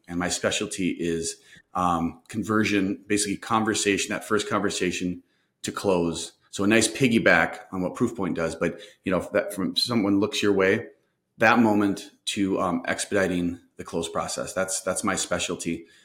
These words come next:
And I've applied it for companies that I've consulted. And also we've started five businesses our, our, ourselves that have applied that same,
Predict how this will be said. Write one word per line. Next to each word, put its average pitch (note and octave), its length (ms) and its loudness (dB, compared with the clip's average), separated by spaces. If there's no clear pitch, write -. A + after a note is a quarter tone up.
And F#2+ 140 -2
I've F#2+ 100 0
applied G2+ 260 0
it F#2+ 120 0
for F2 380 -2
companies G2 340 0
that E2+ 240 -2
I've D#2 140 -6
consulted. C3+ 420 4
And G2+ 80 2
also F2+ 240 0
we've F2 180 0
started E2+ 420 -2
five E2 340 -2
businesses F2 440 -6
our, D#2+ 180 -6
our, - 440 -6
ourselves F2+ 560 2
that F2+ 160 4
have F2+ 240 2
applied E2+ 380 -2
that D#2+ 200 -4
same, D#2 360 -6